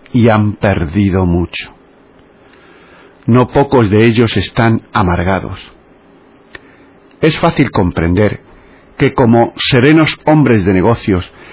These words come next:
quieran salvar los capitales que invirtieron antes del desastre. Pero esto no les da derecho a cometer injusticias.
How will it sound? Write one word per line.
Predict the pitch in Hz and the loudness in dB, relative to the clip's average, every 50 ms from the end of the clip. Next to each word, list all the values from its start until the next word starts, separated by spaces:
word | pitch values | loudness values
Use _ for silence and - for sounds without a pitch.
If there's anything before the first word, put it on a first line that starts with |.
| - - _ _ | -20 -20 _ _
quieran | - 147 143 143 151 156 | 0 2 2 4 2 2
salvar | 147 - 131 127 120 135 139 | 2 2 2 2 2 2 2
los | 135 139 131 - - | 2 0 0 -2 -2
capitales | - 127 120 120 113 - 139 143 143 139 - | -4 -2 0 0 0 2 2 2 2 2 0
que | - - 139 | 0 0 2
invirtieron | 123 120 110 117 113 104 98 - - - 147 131 123 117 | 2 2 2 2 0 0 -2 0 2 2 4 4 2 2
antes | 117 123 117 - - 104 95 90 | 2 0 0 0 -2 -4 -4 -2
del | - 85 85 82 | -2 -2 -2 -2
desastre. | - 87 - - 98 87 - - - - - - - _ _ _ _ _ _ _ _ _ _ _ _ _ _ _ _ _ _ _ _ _ _ _ _ _ _ | -2 -4 -4 -4 -6 -6 -8 -12 -14 -16 -16 -16 -16 _ _ _ _ _ _ _ _ _ _ _ _ _ _ _ _ _ _ _ _ _ _ _ _ _ _
Pero | - 113 107 110 120 | 0 2 2 4 2
esto | 131 127 - - - 123 113 | 2 0 -2 -4 -2 0 2
no | 107 113 123 135 | 4 4 4 4
les | 123 113 101 90 | 2 2 0 0
da | - 120 113 | 0 0 0
derecho | 104 104 101 110 120 113 - - - 85 | 2 2 2 2 0 0 -2 -4 -4 -4
a | 80 | -4
cometer | - 92 85 92 92 - - 104 92 | -4 -2 -2 -2 -2 -2 -2 -2 -2
injusticias. | 90 90 - - - 87 - - - 87 80 - - - - - - - | -2 -4 -6 -6 -8 -10 -10 -8 -8 -8 -8 -8 -14 -18 -20 -20 -20 -20